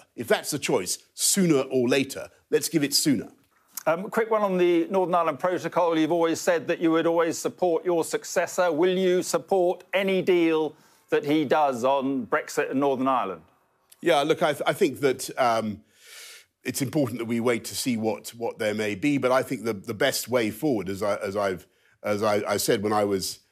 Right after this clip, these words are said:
Speaker 1: uh, running the government, is, is the Northern Ireland Bill, which, you know, cleared the Commons,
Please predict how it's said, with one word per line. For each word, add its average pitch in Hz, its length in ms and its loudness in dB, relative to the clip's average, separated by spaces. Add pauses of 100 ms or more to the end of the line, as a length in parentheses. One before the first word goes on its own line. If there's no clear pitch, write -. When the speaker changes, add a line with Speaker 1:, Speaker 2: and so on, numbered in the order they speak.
(160)
Speaker 1:
uh, 95 800 0
running 113 280 -2
the 113 60 -6
government, 107 340 0
is, 104 220 -6
is 113 240 -6
the 123 80 0
Northern 127 320 0
Ireland 107 440 0
Bill, 95 300 2
which, - 340 -8 (120)
you 131 120 -4
know, 101 120 0
cleared 120 340 0
the 101 60 -12
Commons, 107 480 -2